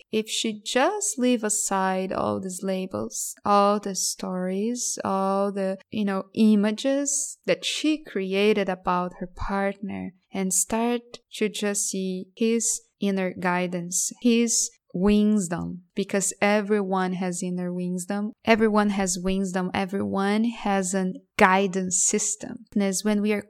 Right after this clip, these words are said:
constantly labeling others and seeing things through the lens, through our judgments, through the lens of the body, we end up feeling powerless, and we can make other people feel powerless as well.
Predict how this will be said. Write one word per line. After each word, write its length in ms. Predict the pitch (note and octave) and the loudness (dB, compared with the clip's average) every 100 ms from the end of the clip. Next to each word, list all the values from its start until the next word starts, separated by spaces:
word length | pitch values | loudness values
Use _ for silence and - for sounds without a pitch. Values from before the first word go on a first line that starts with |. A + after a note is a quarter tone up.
| - | -2
constantly 840 | B3 B3 B3+ - G3+ F#3+ - G3 | 4 6 6 2 -2 -6 -6 -4
labeling 1000 | F#3+ F#3+ G3+ A3+ A3+ G3 F#3+ F#3 F#3 F#3 | -2 2 6 8 6 2 -2 -4 -4 -2
others 720 | - G3+ G#3 F#3+ F#3+ F#3 F3+ | 2 4 2 0 -4 -4 -4
and 120 | F#3+ | -6
seeing 540 | F3+ - G#3+ G#3+ G#3 G3 | -4 -2 0 0 0 -4
things 480 | G#3 G3+ G3 F#3 - | -4 -2 -2 -4 -6
through 320 | - G3 G3 | -4 -2 -2
the 140 | F#3 | -4
lens, 460 | F3+ F#3+ F#3+ F#3+ - | -6 -4 -2 -4 -6
through 240 | - G3 | -4 -2
our 260 | G3 F#3 F#3 | -2 -2 -4
judgments, 840 | F3+ G3 F#3+ - F#3+ F#3 F3+ - - - - _ - | -6 -4 -4 -6 -6 -4 -6 -8 -10 -20 -20 _ 2
through 180 | A3+ A#3+ | 4 6
the 120 | A3 | 6
lens 280 | G3 G3 F#3+ | 4 0 -2
of 140 | F#3 | -4
the 100 | F#3 | -8
body, 880 | F3 F#3+ G#3+ A3 G3+ F#3 F#3+ G3 - | 0 4 8 8 6 2 0 -2 -8
we 800 | F#3+ F#3 G#3+ A#3 C4+ C4+ B3+ C4 _ | -4 4 6 8 10 8 4 0 _
end 280 | A#3+ G#3+ F3+ | 2 2 4
up 320 | G3+ G3 G3 - - | 4 4 0 -10 -2
feeling 440 | G3+ G3 F#3 F3+ | 2 2 0 -4
powerless, 760 | - G#3+ A3 A#3 B3 B3+ B3+ A#3+ | -4 2 4 4 4 4 4 2
and 120 | G3+ | 0
we 100 | G3 | 0
can 220 | G3 G#3 | -2 0
make 240 | G3+ G3+ - | 0 0 0
other 340 | G3+ G3+ G3+ G3+ | 0 2 0 -2
people 720 | - F#3 F#3 F#3+ F3+ F#3+ F#3 | -4 -6 -2 -2 -2 -6 _
feel 240 | - F#3+ | -6 -4
powerless 580 | F3+ F3+ F3 F3 F3 - | -4 -4 -2 -2 -4 -6
as 180 | F3 - | -8 -4
well. 200 | - E3 | -4 -6